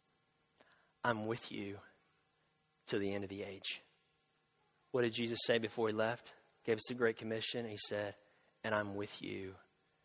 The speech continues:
until the end of the age." I'm present with you.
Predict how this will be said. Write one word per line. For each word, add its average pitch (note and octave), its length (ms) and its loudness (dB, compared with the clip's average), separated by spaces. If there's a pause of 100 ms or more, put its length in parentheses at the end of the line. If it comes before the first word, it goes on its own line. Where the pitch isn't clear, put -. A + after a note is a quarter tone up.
(320)
until G#2 220 -2
the F#2+ 120 -6
end G2 80 -8
of F#2+ 80 -6
the G2 100 -6
age." F#2 180 -8
I'm G#2+ 280 -6
present G#2 500 -4
with F#2+ 320 -10
you. F#2 240 -10